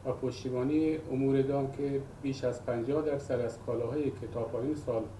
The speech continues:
وارد کشور می‌شه از بندر چابهار صورت بگیره که، اه، مورد موافقت قرار گرفته، دنبال می‌شه.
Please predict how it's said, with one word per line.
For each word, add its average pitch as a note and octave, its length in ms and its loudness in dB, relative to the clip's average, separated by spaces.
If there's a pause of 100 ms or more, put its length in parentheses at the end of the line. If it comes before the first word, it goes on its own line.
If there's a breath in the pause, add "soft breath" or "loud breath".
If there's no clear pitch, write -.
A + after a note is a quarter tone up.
(340 loud breath)
وارد D#3 300 8
کشور C#3+ 480 2
می‌شه C3+ 240 0
از A#2 100 2
بندر B2 280 4 (340)
چابهار B2 320 2
صورت C#3+ 320 0
بگیره C3 380 0
که، B2 140 -4
اه، A#2 1120 -2
مورد A#2+ 280 4
موافقت B2 600 0
قرار C3 240 4
گرفته، B2+ 320 -2
دنبال C3 380 0
می‌شه. C#3 380 -2